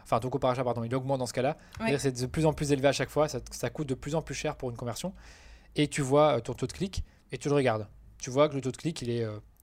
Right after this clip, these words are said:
Speaker 1: inférieur à un pour cent, par exemple. Là, il y a un problème. Ça veut dire qu'il y a seulement une personne sur cent qui clique sur la pub. Donc nous, on essaye d'avoir au moins un taux de clic de un pour cent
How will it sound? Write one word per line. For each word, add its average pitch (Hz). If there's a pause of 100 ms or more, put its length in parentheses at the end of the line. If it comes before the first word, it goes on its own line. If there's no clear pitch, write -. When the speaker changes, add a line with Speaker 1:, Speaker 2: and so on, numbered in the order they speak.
(100)
Speaker 1:
inférieur 135
à 113
un 131
pour 123
cent, 165
par 117
exemple. 127 (540)
Là, 131
il -
y 139
a 131
un 120
problème. 120
Ça 123
veut -
dire 156
qu'il 156 (280)
y 131
a 113
seulement 143
une 170
personne 143
sur - (200)
cent 180
qui 143
clique 131
sur -
la 120
pub. 113 (600)
Donc 123
nous, 151
on 165
essaye 135
d'avoir 131
au 143
moins 156 (840)
un 131
taux 143
de -
clic 165
de 135
un 160
pour 147
cent 120